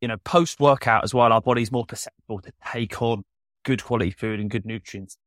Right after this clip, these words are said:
and quickly, particularly if we wanna use liquid nutrition. Like we've mentioned about hydration's massive. You, you're probably gonna be feeling pretty dehydrated. So you might wanna do a,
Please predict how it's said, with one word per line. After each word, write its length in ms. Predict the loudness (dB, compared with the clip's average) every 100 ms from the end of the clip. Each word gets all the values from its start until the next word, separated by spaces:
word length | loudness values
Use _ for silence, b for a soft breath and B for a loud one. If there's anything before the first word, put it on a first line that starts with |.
| _ _ _ -4
and 160 | -4 -2
quickly, 580 | -4 -4 -2 -2 -2 -6 _ _ _ _ _
particularly 320 | -6 -6 -4
if 100 | -6
we 60 | -4
wanna 220 | -2 -2
use 240 | -2 0
liquid 320 | 0 0 -4 -2
nutrition. 560 | -2 -2 -2 -2 -2 -8 _ _ _ _ _ _ _ _
Like 220 | 0 0
we've 100 | 0
mentioned 400 | 0 -2 -2 -6
about 260 | 2 2 2
hydration's 640 | -2 -2 -2 -2 -6 -10
massive. 500 | -4 -6 -4 -6 -6
You, 160 | -8 -14
you're 100 | -14
probably 260 | -6 -2 0
gonna 120 | 0
be 60 | -4
feeling 240 | -6 -10
pretty 240 | -8 -10 -6
dehydrated. 800 | -8 -6 -6 -6 -6 -4 -4 -6 _ _ _ _ _ _ _
So 180 | -2 2
you 140 | 4
might 240 | 6 6 6
wanna 160 | 2
do 220 | 2 2
a, 80 | 2